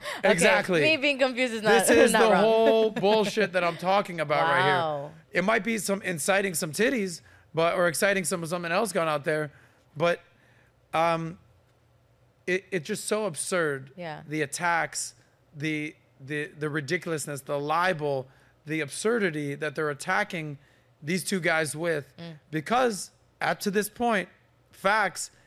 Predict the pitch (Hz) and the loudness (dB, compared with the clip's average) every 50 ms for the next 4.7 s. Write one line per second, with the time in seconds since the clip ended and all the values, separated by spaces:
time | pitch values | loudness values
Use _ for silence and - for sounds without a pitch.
0 | _ _ - - 147 151 139 - - 170 170 170 160 151 147 156 175 185 - - | _ _ -4 0 0 0 0 -2 -2 0 0 0 0 -2 -2 -2 -2 -2 -2 -4
1 | 165 139 131 127 117 _ _ _ _ _ _ _ - 160 170 175 165 151 143 131 | -6 -8 -8 -10 -16 _ _ _ _ _ _ _ -2 -2 0 0 -2 -4 -6 -6
2 | 127 139 120 113 113 113 135 - - _ _ _ _ - - - 196 185 185 185 | -6 -8 -10 -10 -10 -14 -16 -20 -20 _ _ _ _ -8 0 2 2 4 6 6
3 | 185 190 190 202 220 254 277 294 302 220 - 254 240 226 220 170 - 196 175 151 | 4 4 4 2 4 4 6 6 6 4 4 4 4 4 2 0 -2 -2 -2 -2
4 | - - - 196 202 208 202 160 135 127 131 139 143 - | -2 -6 -4 0 2 2 4 2 2 -2 -4 -8 -12 -14